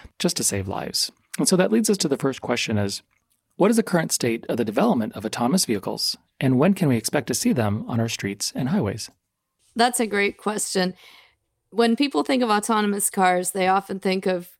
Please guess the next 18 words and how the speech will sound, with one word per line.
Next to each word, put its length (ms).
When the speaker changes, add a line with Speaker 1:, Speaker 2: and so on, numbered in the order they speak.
Speaker 2:
Google 580
and 180
Project 460
Waymo, 600
which 200
they 120
see 240
in 140
the 80
news. 400
But 220
the 320
original 520
concept 800
for 180
the 140
autonomous 480
car 440